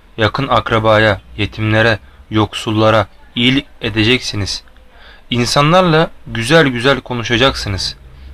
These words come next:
Namazı gerektiği şekilde kılacaksınız. Zekatı vereceksiniz." diye kesin söz almıştık. Ama pek azının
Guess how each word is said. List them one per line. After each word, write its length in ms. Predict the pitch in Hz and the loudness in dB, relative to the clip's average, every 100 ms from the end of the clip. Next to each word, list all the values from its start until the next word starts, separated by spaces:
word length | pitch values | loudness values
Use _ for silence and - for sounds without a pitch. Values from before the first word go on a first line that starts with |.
| - | -2
Namazı 480 | 110 113 120 151 170 - - | 2 2 2 0 -2 -8 -6
gerektiği 560 | 110 113 113 - 147 | 0 2 2 0 0
şekilde 540 | 135 120 117 110 131 - - | 0 -2 -2 0 0 0 -6
kılacaksınız. 800 | - 110 107 127 - 101 92 - - - - - | -2 0 2 2 0 -2 -2 -2 -2 -2 -2 0
Zekatı 720 | 107 110 - 123 117 143 123 | 2 2 4 2 2 2 2
vereceksiniz." 760 | 113 110 123 - - - - - - - 107 | 2 4 4 2 2 2 2 0 0 2 2
diye 320 | 110 127 143 - - - | 4 4 2 -4 -12 -8
kesin 320 | - 123 151 | -4 -2 -2
söz 260 | 143 - 131 | -2 2 2
almıştık. 480 | 113 95 92 - - - - - - - - - | 4 2 2 0 -4 -14 -16 -12 -12 -10 -10 -2
Ama 340 | 131 151 160 185 - - - | 4 4 4 0 -8 -20 -6
pek 280 | 180 - - | -4 -2 -2
azının 420 | 123 117 131 131 | 0 0 0 -2